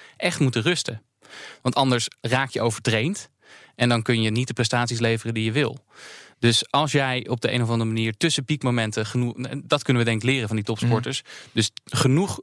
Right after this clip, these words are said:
Speaker 1: ontspanning tussen piekmomenten in.
Speaker 2: Mhm.
Speaker 1: En dan kan je dus een hele hoop aan.
Speaker 2: En ook Nienke Teurlings van Young Burnout ziet veel kansen voor een volgende generatie.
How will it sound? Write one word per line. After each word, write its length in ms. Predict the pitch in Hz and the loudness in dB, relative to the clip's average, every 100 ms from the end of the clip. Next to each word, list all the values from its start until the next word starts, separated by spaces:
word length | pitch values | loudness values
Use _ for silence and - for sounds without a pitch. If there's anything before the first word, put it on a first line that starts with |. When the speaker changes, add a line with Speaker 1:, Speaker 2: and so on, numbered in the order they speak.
| - | -2
Speaker 1:
ontspanning 600 | 135 - 170 175 175 165 | 0 2 2 2 0 0
tussen 360 | - 180 156 - | 0 2 0 0
piekmomenten 600 | 147 - 107 104 101 - | -2 0 0 0 -2 -2
in. 380 | 101 95 98 _ | -2 -4 -8 _
Speaker 2:
Mhm. 140 | 123 - | -4 -2
Speaker 1:
En 120 | 113 | 2
dan 140 | 131 135 | 2 2
kan 180 | 170 | -2
je 60 | 170 | 0
dus 120 | 139 | 0
een 60 | 120 | 2
hele 200 | 123 127 | 0 0
hoop 180 | 113 110 | 0 0
aan. 220 | 123 107 | -4 2
Speaker 2:
En 100 | 190 | 2
ook 80 | 165 | 4
Nienke 300 | 214 175 143 | 2 0 0
Teurlings 500 | 190 208 226 262 - | 2 2 0 -2 0
van 180 | 156 | 0
Young 240 | 139 139 120 | 2 2 0
Burnout 440 | 147 175 170 - - | 0 0 -2 -4 -2
ziet 320 | 127 123 - | 0 -2 -4
veel 280 | 107 143 208 | 0 2 2
kansen 440 | - 170 - 175 - | 0 0 0 -2 -4
voor 220 | - 151 | -2 0
een 60 | 120 135 | 2 2
volgende 260 | 113 117 | 2 0
generatie. 560 | 110 101 87 71 - | 2 0 -2 -2 -4